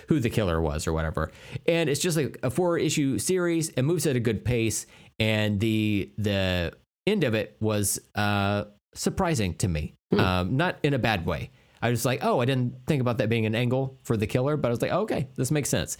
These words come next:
Speaker 1: So, uh,
Speaker 2: That
Speaker 1: really,
Speaker 2: sounds cool, man.
Speaker 1: it was fucking cool. I was really impressed with it. If you know who Franco Francavilla is, uh, he does some
Speaker 2: That sounds
Speaker 1: artwork
Speaker 2: familiar.
Speaker 1: for, for Mondo. He does these, like,
Speaker 2: Uh-huh.
Speaker 1: real cool, like, there's a lot of, like, orange and,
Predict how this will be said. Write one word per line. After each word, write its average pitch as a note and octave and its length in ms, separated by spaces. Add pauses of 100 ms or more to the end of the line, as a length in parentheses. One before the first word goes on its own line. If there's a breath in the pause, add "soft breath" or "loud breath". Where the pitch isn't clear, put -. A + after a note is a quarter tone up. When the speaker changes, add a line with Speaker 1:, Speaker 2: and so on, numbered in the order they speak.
(320 loud breath)
Speaker 1:
So, A2+ 380
uh, B2 480
Speaker 2:
That G2+ 160
Speaker 1:
really, G3+ 120
Speaker 2:
sounds B3+ 180
cool, D#3+ 280
man. G2+ 340 (220)
Speaker 1:
it C4 160
was - 140
fucking C#3 260
cool. F#2+ 300
I C3 140
was C#3+ 140
really F3 200
impressed C#3 280
with C3+ 140
it. C3 160 (220 loud breath)
If D3+ 140
you A#3 60
know B3 140
who F3+ 220
Franco D3 480
Francavilla A#2+ 580
is, D3+ 480 (460 soft breath)
uh, F#2+ 220
he B2 120
does E3 240
some C3 420
Speaker 2:
That B2+ 160
sounds C3 220
Speaker 1:
artwork C3 60
Speaker 2:
familiar. F#2+ 540
Speaker 1:
for, - 40
for A#2+ 220
Mondo. C3+ 760 (320 loud breath)
He C#3 140
does C3+ 180
these, B2+ 160
like, B2 140
Speaker 2:
Uh-huh. A#2 160
Speaker 1:
real C#3+ 160
cool, C#3 400
like, G2+ 360 (380 loud breath)
there's C3 140
a D#3 60
lot D#3 120
of, C3 80
like, A#2 180
orange A#2 440
and, G2+ 200